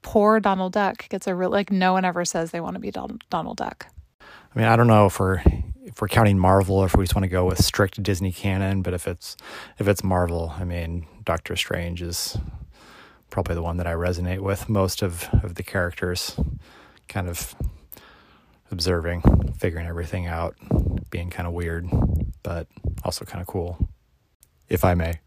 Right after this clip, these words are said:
Speaker 1: I can confirm that's a good choice for you, Doctor Strange. Not very emotive, kinda serious, but ultimately has this wisdom 'cause he's thought about everything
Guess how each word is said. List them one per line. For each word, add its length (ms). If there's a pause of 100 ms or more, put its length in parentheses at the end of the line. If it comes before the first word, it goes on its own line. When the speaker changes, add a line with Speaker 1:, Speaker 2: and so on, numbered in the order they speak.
(1500)
Speaker 1:
I 120
can 220
confirm 580 (340)
that's 240
a 60
good 180
choice 300
for 120
you, 220 (160)
Doctor 280
Strange. 480 (1300)
Not 160
very 220
emotive, 680 (500)
kinda 180
serious, 800 (2750)
but 100
ultimately 560
has 600
this 560 (1160)
wisdom 500
'cause 200
he's 200
thought 260
about 260
everything 600